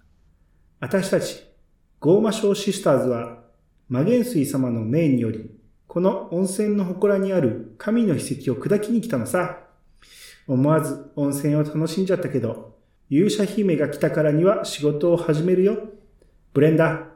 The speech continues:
祠の鍵を開けてきな。」「ガッテン」って言って飛んでいきまして。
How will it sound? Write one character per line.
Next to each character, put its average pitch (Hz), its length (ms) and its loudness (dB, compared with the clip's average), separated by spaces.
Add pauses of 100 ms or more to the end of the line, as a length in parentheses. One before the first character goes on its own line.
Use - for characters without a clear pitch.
(200)
祠 156 320 2
の 170 100 2
鍵 180 300 4
を - 300 0
開 143 100 -2
け 196 80 4
て 214 80 0
き - 120 -4
な。」 233 400 -4 (840)
「ガ 151 120 -4
ッ - 100 -10
テ 254 120 8
ン」 - 40 2
っ 170 140 -4
て - 100 -16
言 127 80 0
っ 113 40 -2
て 185 120 4
飛 135 120 0
ん 120 60 4
で 120 80 4
い 110 60 0
き 117 100 -6
ま 98 140 -4
し - 80 -14
て。 98 160 -10